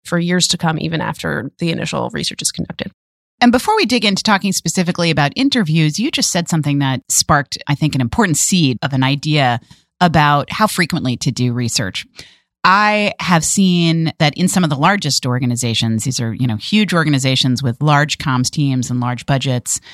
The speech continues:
Speaker 2: Typically, what they will do is their communications teams will allocate a certain amount of money every year for research. And there might be certain polls or processes that they use every year. But then periodically, they'll invest in maybe a deeper dive.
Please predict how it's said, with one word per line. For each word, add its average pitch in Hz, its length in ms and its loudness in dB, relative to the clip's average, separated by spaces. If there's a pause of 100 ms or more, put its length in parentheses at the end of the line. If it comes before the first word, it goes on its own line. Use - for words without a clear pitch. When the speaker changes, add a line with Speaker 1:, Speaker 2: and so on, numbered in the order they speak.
(220)
Speaker 2:
Typically, 202 680 2
what 170 260 2
they 185 180 4
will 185 160 2
do 151 320 2
is 143 160 0
their 165 120 -2
communications 208 640 0
teams 139 240 0
will 139 80 0
allocate 180 340 0
a 139 60 -4
certain 214 240 -2
amount 175 180 2
of 175 60 0
money 160 240 0
every 147 220 -2
year 143 100 -2
for - 180 -8
research. 135 480 -4 (420)
And 214 160 4
there 214 120 4
might 214 160 0
be 196 100 -2
certain 180 500 0
polls 160 640 0
or 127 480 -2
processes 147 800 0
that 139 180 -2
they 156 100 0
use 143 340 0
every 135 200 -2
year. 135 400 0 (440)
But 196 120 2
then 202 220 2
periodically, 180 1200 0
they'll 151 260 4
invest 143 480 2
in 139 180 2
maybe 131 280 0
a 123 80 0
deeper 120 340 -4
dive. - 480 -6